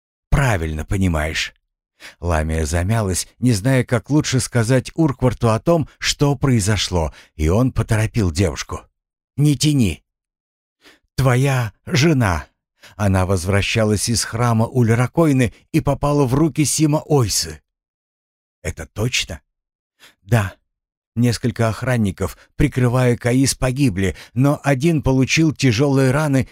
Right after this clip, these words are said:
и смог всё рассказать". "Проклятие! Что Каис делала в храме ночью?" "Сегодня праздник Серебряных Лун, древний обряд,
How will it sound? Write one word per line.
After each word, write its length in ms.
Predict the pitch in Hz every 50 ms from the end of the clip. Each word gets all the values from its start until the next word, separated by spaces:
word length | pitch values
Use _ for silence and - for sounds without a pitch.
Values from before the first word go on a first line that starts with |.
| _
и 120 | - - 170
смог 380 | - - - 151 151 151 -
всё 240 | - - - 139 139
рассказать". 720 | 131 131 117 - - - 135 110 95 90 76 - - - _ _ _ _ _ _ _ _ _ _ _ _ _ _ _ _ _ _ _
"Проклятие! 1040 | - - 80 82 78 - 82 82 76 69 65 65 65 - - - 71 65 67 - _ _ _ _ - - -
Что 460 | - - - - - 175 160 131 101
Каис 520 | - - 113 120 123 135 156 147 - -
делала 540 | 123 113 104 117 117 120 123 131 135 139 143
в 80 | 135 -
храме 400 | - - 104 104 101 110 127 147
ночью?" 480 | 165 185 156 - - - - 73 - - _ _ _ _ _ _ _ _ _ _ _ _ _ _ _ _ _
"Сегодня 500 | - - - 147 131 147 151 127 143 139
праздник 540 | - - 147 147 139 123 107 123 127 -
Серебряных 680 | - - 135 135 139 139 120 127 139 143 147 131 - -
Лун, 360 | 143 151 135 98 85 76 73 - - - _
древний 460 | - 107 120 131 143 135 123 131 147
обряд, 520 | 143 143 139 127 151 139 104 82 - -